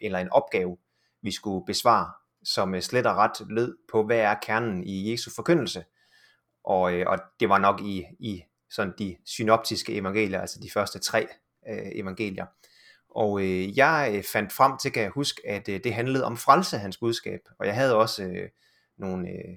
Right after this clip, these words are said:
nogle skriftpassager, jeg citerede, og, og tænkte, jeg afleverede en rigtig fin opgave.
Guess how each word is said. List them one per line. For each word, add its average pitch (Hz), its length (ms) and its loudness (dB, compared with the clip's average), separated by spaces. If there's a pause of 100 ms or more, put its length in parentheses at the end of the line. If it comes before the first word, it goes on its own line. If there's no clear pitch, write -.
(140)
nogle 95 160 -10
skriftpassager, - 1160 -4 (180)
jeg 95 160 -6 (200)
citerede, 123 500 4
og, 98 300 -8
og 104 140 -12
tænkte, 117 220 -6
jeg 98 80 2
afleverede 107 260 2
en 107 40 0
rigtig 110 180 -2
fin 123 140 -2
opgave. 101 380 0